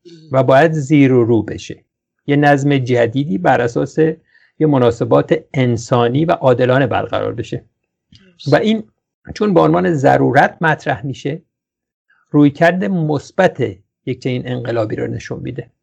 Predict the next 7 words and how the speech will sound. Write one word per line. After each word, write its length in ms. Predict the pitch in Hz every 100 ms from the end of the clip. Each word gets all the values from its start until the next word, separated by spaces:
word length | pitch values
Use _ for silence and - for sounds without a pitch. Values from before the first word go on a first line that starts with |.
| _ _ _ _ _ _ _ -
حالا 180 | 156
اینکه 200 | 175 160
در 220 | 151 151 143
مسیری 420 | 147 135 175 156
که 100 | 127
حرکت 440 | 139 131 139 135 -
می‌کنه 420 | 127 127 123